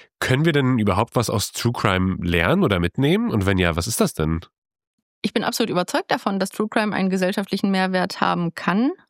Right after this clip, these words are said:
Speaker 2: Ich glaube, man kann über das Interesse von Menschen, das auch schon immer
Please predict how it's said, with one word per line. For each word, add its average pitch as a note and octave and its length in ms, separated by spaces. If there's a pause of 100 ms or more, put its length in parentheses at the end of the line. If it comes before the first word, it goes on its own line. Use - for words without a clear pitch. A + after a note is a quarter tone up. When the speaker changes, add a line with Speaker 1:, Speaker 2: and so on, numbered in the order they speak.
(240)
Speaker 2:
Ich - 100
glaube, A#3+ 220
man G3+ 180
kann B3+ 260
über A3+ 200
das G3+ 120
Interesse B3+ 420
von A3 180
Menschen, F#3 480
das E3 320
auch F#3+ 220
schon - 300
immer C#4+ 420